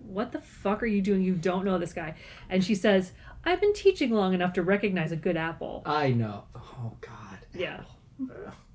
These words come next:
Speaker 1: And then she sees a bonfire in her backyard, and she's like, "Oh, shit, I gotta go." So Cole has lit a fire in the backyard 'cause he's hungry, and he's trying to hunt a skunk. <laughs>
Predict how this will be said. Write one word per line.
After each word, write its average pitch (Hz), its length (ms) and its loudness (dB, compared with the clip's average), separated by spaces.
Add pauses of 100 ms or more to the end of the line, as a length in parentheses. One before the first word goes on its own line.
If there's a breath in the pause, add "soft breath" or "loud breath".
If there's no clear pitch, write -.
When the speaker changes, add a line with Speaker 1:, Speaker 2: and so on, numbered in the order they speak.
(360 loud breath)
Speaker 1:
And 208 160 4
then 277 140 4
she 320 160 0
sees 294 240 0
a 202 60 0
bonfire 269 600 0
in 202 80 2
her 185 80 -2
backyard, 160 520 -8
and 156 80 -14
she's 175 160 -10
like, 175 100 -8
"Oh, 190 80 -4
shit, 185 220 -4
I 180 80 -2
gotta 175 180 -4
go." 170 220 -4 (340 loud breath)
So 190 340 2
Cole 254 380 0
has 240 280 -4
lit 208 340 2
a 220 60 -6
fire 277 340 -4
in 277 80 0
the 247 80 2
backyard 202 360 2
'cause 180 140 -6
he's 175 160 -8
hungry, 202 760 -2 (240 soft breath)
and 190 100 -8
he's 185 120 -2
trying 285 300 -4
to 247 60 0
hunt 226 260 -2
a 180 40 -2
skunk. - 500 -10
<laughs> - 60 -20